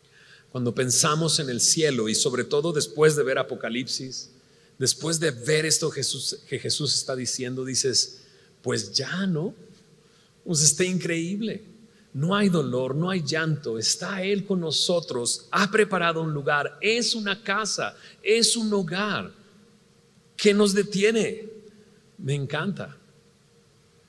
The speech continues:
Pero ya han pasado veintiún años desde el momento en que yo estaba listo para irme. Hace veintiún años yo recibí a Cristo.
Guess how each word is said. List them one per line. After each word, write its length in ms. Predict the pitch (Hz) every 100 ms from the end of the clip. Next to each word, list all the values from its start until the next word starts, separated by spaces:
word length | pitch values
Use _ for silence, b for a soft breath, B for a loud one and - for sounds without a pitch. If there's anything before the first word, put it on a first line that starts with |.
| _ _ _ _
Pero 600 | - 208 208 139 131 160 - - - - - - _ - _ _ _ _ _ _ _ _ _ _ _ _ _ - _ _
ya 160 | 113 123
han 60 | 120
pasado 300 | 131 131 120
veintiún 460 | 117 107 139 147
años 380 | 131 139 123 101
desde 180 | 110 107
el 60 |
momento 400 | 107 110 131 151
en 80 | 117
que 120 | 113
yo 120 | 113 123
estaba 360 | - 120 107
listo 600 | 98 107 170 - - - - 143
para 180 | 101 90
irme. 240 | 80 - _ _ _ _ _ _ _ _ _ _
Hace 220 | 139 147
veintiún 400 | 196 196 185 190
años 300 | 180 190 139
yo 100 | 117
recibí 460 | 143 156 - 143 151
a 100 | 170
Cristo. 600 | - 120 110 - 113 110